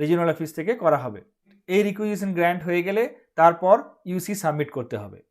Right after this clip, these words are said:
রেকারিং গ্র্যান্টের ইউসি সাবমিট সংক্রান্ত ভিডিও আমরা পরবর্তী ক্ষেত্রে নিয়ে আসব, আপনারা এই চ্যানেল থেকে দেখে নিতে পারবেন।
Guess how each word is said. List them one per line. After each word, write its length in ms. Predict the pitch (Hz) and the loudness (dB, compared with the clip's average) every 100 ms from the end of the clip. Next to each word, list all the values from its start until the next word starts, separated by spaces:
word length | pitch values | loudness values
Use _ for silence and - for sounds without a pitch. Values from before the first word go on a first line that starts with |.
| _ _ _ _ _ _ - 156 | _ _ _ _ _ _ -10 -4
রেকারিং 300 | 175 202 214 190 | 2 2 2 -2
গ্র্যান্টের 400 | 190 185 208 196 170 | -2 -2 -2 0 0
ইউসি 240 | 175 214 214 | 0 -2 -4
সাবমিট 280 | 196 170 185 - | -4 -4 -6 -8
সংক্রান্ত 340 | 180 170 165 160 139 | -6 -4 -2 -2 -4
ভিডিও 240 | 147 185 208 220 - _ 147 | -4 0 2 0 -8 _ -2
আমরা 160 | 156 151 | 2 2
পরবর্তী 360 | 156 160 165 170 | 2 0 -2 -4
ক্ষেত্রে 240 | 170 156 147 | -6 -6 -6
নিয়ে 120 | 143 156 | -2 0
আসব, 160 | 160 190 220 220 _ _ - | 0 2 0 0 _ _ -10
আপনারা 300 | 139 147 147 147 147 - _ - | -4 2 4 4 2 -12 _ 0
এই 80 | 170 | 0
চ্যানেল 220 | 165 151 143 | 2 0 -2
থেকে 120 | 151 160 | -4 -4
দেখে 140 | 143 135 | -6 -6
নিতে 140 | 127 120 | -8 -8
পারবেন। 240 | 110 104 | -8 -10